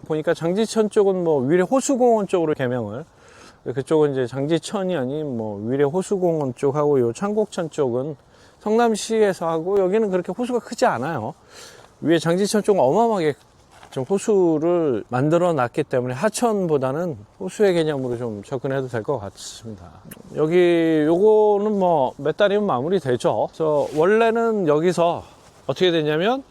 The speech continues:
요렇게 이 창곡천 따라서 요쪽으로 넘어가면 복정역 쪽이거든요. 그래서 요렇게 저기가 지금 실제로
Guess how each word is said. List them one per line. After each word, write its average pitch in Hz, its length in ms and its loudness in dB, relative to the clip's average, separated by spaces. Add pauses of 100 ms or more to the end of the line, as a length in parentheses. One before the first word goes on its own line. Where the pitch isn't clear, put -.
(180)
요렇게 147 400 2 (960)
이 131 100 -2
창곡천 202 480 0
따라서 175 400 2
요쪽으로 190 880 4
넘어가면 165 840 0
복정역 165 600 0
쪽이거든요. 113 560 -2
그래서 139 340 2
요렇게 156 680 2
저기가 196 420 4
지금 170 260 2
실제로 208 540 2